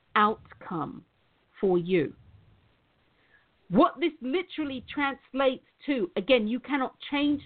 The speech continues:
something that's happened. So what this translates to is simply this. You look at something that has happened in your past, and in order for you to change, you're going to need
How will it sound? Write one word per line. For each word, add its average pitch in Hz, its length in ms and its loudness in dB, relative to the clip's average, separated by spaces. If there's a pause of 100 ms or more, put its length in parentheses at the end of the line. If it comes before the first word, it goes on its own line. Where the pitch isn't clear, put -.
something 202 420 -2
that's - 160 -6
happened. 214 600 -6 (1000)
So 262 80 8
what 269 260 4
this 330 140 2 (120)
translates 285 680 -2 (160)
to 240 260 -4
is 220 240 -4
simply 220 380 0
this. 196 340 4 (160)
You 240 240 6
look 277 300 2 (140)
at 226 160 0 (140)
something 254 440 0
that 208 100 -6
has 202 140 -6 (120)
happened 196 520 -6 (180)
in 247 160 6
your 262 140 4
past, 196 400 -4 (1900)
and 247 280 6
in 240 220 0
order 302 280 0 (100)
for 269 60 -10
you 262 320 -2
to 262 160 -18 (180)
change, 214 480 -4 (140)
you're 247 180 6
going 269 340 2
to 240 60 -6
need 254 320 0